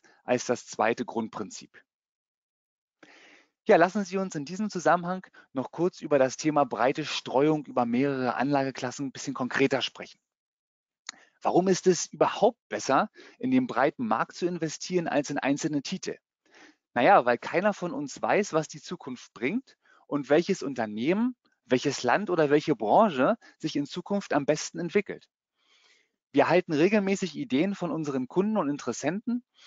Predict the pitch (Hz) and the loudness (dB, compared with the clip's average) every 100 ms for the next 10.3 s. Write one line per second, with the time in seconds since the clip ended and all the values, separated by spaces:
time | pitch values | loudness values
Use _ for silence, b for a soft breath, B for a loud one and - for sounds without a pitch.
0 | B B B B - 151 156 - 170 175 | B B B B -18 -12 -10 -2 0 0
1 | - 170 - 180 202 175 - 156 175 180 | -2 -8 -2 0 0 0 0 0 0 -2
2 | 160 180 147 110 104 95 - _ _ - | -2 -4 -2 -4 -4 -8 -12 _ _ -6
3 | 120 107 123 - 120 107 98 98 _ _ | 0 2 0 -2 -4 -4 -6 -12 _ _
4 | 139 180 180 165 151 - 156 139 - 120 | 2 2 4 2 2 -2 -4 -2 -2 -4
5 | 117 160 - 175 151 143 165 - 151 160 | 0 0 6 6 6 4 0 -4 -4 4
6 | 143 143 - - - _ _ - 175 - | 4 2 -8 -18 -20 _ _ -4 -2 2
7 | 147 123 139 127 131 120 110 110 - _ | 4 4 2 4 2 2 0 -6 -8 _
8 | b b b b b b - - 190 202 | b b b b b b -6 0 0 4
9 | 175 147 139 247 262 135 117 107 107 123 | 4 4 2 4 4 4 2 0 -2 -8
10 | 165 214 | -8 -10